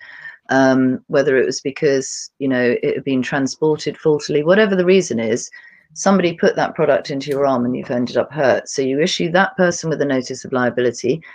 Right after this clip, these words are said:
but you also n-, list the other people who would be responsible vicariously. So, for example, the clinic manager, the N H S, Public Health England, the Department of Health,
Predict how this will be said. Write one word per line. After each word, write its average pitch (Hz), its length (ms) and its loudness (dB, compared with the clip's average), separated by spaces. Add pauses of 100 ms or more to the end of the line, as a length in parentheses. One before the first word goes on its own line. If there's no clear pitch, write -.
(240)
but 95 100 -2
you 151 180 0
also 156 560 4 (880)
n-, - 220 -6
list 170 360 0
the 165 120 2
other 170 180 2
people 123 480 -2
who 139 200 -6
would 160 260 -2
be 139 140 -4
responsible 131 720 -2
vicariously. 123 880 0
So, 131 220 -4
for - 100 -8
example, 127 400 -4
the 120 80 -4
clinic 131 420 -4
manager, 123 600 2 (440)
the 135 120 2
N 123 100 4
H 117 240 0
S, 123 280 -2
Public - 340 -4
Health 117 260 -2
England, 123 360 0
the 120 60 -4
Department 117 420 -4
of - 80 -18
Health, 131 340 -2